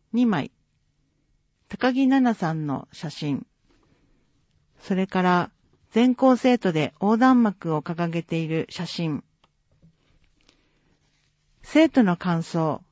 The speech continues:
顔写真とともに二名。里村瀬那さん、三年。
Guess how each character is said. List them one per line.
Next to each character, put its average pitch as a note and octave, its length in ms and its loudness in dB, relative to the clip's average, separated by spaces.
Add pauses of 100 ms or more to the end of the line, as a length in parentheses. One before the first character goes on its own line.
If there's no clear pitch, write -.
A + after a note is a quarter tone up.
(1000)
顔 C4+ 260 4
写 D4 140 6
真 A#3+ 240 2
と E3 120 -2
と E3+ 120 -2
も E3+ 160 0
に D#3+ 320 -4
二 G#3 220 2
名。 E3+ 280 2 (1500)
里 D#4 320 4
村 A3 380 6
瀬 C4 160 4
那 A#3+ 140 6
さ D#3+ 180 -2
ん、 B2 120 -6 (200)
三 F#3+ 360 -2
年。 F3+ 280 -2